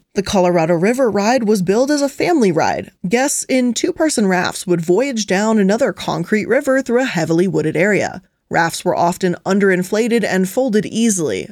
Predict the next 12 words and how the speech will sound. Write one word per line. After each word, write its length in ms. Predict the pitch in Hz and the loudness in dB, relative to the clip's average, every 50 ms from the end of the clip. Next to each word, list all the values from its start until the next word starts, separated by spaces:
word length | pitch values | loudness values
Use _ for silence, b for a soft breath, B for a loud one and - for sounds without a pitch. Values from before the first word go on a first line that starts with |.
| - - | -16 -10
Crashes 440 | - - 160 151 165 - 180 170 170 | -4 -2 -2 -2 0 -2 -2 -2 -2
were 220 | 175 175 170 165 - | -2 -2 -2 -2 -2
again 400 | 170 170 180 190 185 180 170 175 | -2 -2 0 0 0 0 -2 -4
common, 500 | - - 240 247 233 185 180 185 196 196 | -6 -6 -4 0 0 2 2 2 2 0
and 300 | - - 170 175 175 180 | -2 -2 -2 -2 0 0
there 80 | 175 | 0
was 240 | 170 175 175 175 170 | 2 2 0 0 0
no 200 | 165 165 175 226 | 0 0 0 0
safety 380 | 247 - 240 247 262 - 208 175 | 0 -2 -4 -4 -4 -2 -2 -2
equipment 460 | 170 160 - 170 156 - 185 220 226 | -2 -2 -4 -6 -4 -4 -4 -6 -6
like 220 | 107 135 127 - | -6 -8 -10 -6
helmets. 580 | - 196 208 226 262 110 - - - - - | -4 -2 -2 -2 -2 -4 -6 -8 -8 -8 -10